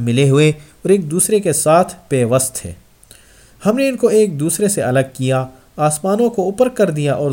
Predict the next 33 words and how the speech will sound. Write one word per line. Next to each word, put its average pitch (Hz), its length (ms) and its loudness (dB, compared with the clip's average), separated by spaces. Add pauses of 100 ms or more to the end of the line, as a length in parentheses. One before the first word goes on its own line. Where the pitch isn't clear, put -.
زمین 143 400 -4
کو 143 220 -2
اپنی 202 360 -8
جگہ 131 260 2
پر 190 240 -2
رہنے 120 380 -2
دیا۔ 110 280 -4 (2250)
پھر 320 200 -6 (300)
اس 233 100 -2
سے - 140 0
مراد 185 440 4 (320)
اگر 175 240 2 (120)
بارش 196 400 4
اور 185 80 -4 (120)
چشموں 247 320 -4
کا 233 140 0
پانی 170 380 -2
ہے 127 160 0 (100)
تب 202 120 -4 (100)
بھی 190 180 2
واضح 139 440 2
ہے 107 140 -2 (500)
کہ 196 80 -2
اس 226 160 2
سے 208 280 4 (160)
رویدگی 196 640 0
ہوتی 151 460 0 (420)
اور 170 140 2 (100)
ہر 233 160 6
ذی 165 260 -4
روح 170 360 0
کو 151 280 0 (360)
حیات 147 360 2